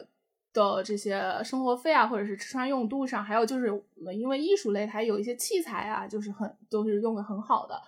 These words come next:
那这类同学其实他是非常自信的，他就更自信了，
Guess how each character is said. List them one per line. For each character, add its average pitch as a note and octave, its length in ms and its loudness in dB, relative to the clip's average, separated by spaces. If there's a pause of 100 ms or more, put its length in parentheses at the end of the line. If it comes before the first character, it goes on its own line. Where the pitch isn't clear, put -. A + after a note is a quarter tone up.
(260)
那 - 100 2
这 G#4 220 4
类 D#4 140 8
同 B3 180 2
学 G#3+ 160 0
其 A3 180 -2
实 A3 120 -4
他 B3 180 -4
是 C#4 100 -6
非 E4+ 200 2
常 D#4 200 2
自 G#3+ 160 0
信 G#3 220 0
的， - 180 -6
他 D4 80 -4
就 D#4+ 120 2
更 F4 260 6
自 A3+ 140 0
信 G#3+ 180 -2
了， F#3+ 100 2